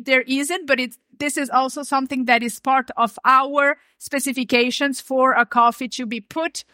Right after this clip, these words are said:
on the forest Coffee's label. And most important, or very important as well, is that this type of agriculture is preserving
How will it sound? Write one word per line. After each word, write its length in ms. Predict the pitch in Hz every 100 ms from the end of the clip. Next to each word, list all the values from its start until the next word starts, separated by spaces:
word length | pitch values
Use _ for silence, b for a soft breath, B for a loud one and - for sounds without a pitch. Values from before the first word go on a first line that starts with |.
| _ -
on 280 | 254 247 233
the 340 | 254 254 247 - - _ -
forest 380 | 262 254 247 -
Coffee's 400 | 233 226 247 226
label. 420 | 240 233 294 453 -
And 380 | 294 330 359 277
most 600 | 269 277 285 311 359 -
important, 680 | 392 339 - 285 277 277 320 277
or 360 | 269 262 247 - -
very 580 | 226 285 285 320 349 320
important 580 | 269 254 269 262 262 247
as 160 | 226
well, 420 | 240 226 247 302 - b b b
is 200 | 254 240
that 220 | 247 233
this 320 | 269 302 -
type 440 | - 269 262 269 -
of 340 | 254 240 247 -
agriculture 960 | 240 233 233 - 269 277 285 320 311 330 B B B
is 500 | 262 240 233 - - _ _ _ _ -
preserving 680 | 277 240 254 262 269 320